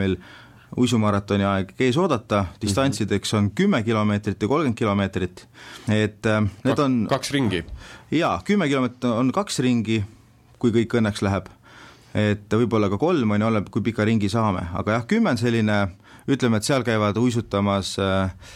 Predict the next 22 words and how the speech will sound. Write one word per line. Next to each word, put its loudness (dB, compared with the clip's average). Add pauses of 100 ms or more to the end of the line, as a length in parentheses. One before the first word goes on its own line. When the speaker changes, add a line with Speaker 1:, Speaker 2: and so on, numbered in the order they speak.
(240)
Speaker 1:
koolilapsed, 0 (260)
emad, 0 (280)
iluuiskudega, 0 (420)
tüdrukud, 0
poisid. 0 (520)
Et 0
see 2
on 2
täpselt -2
selline 2
distants, -2
mille 2
igaüks -2
jõuab 0
tegelikult -2
ära 2
uisutada -4
Speaker 2:
Mhm. 0
Speaker 1:
selle 0
tunni 2
aja 0
jooksul. -2